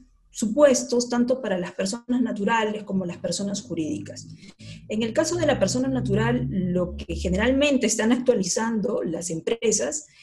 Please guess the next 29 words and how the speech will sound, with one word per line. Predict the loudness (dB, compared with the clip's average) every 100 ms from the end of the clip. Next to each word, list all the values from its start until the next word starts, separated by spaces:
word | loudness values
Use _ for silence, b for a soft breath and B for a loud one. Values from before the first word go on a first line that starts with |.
| b
es | 2 4 4
su | 4
domicilio | 4 4 2 4 4
fiscal. | 2 -2 -2 0 0 0 -4 _ _ _ -4
Puede | 0 2
ser | 2 2
que |
a | -2
la | -2
fecha, | 0 0 -2 -2
desde | -4 -2
el | -2
momento | 0 0 0 0
en |
que | -2
vino | 0 0
a |
inscribirse | 0 -4 -2 2 4 2 0 -2
ante | -2
el | 0
R | 0
N | -2 -2
P, | 0 -2 b b _ _ _ _ _ _ _
ya | -20 -2 2
no | 6 8 8 8
es | 6 2 0 -4 -10 0
más | 2 2 0 -2
ese | -2 0
domicilio. | 0 0 0 2 0 -2 -8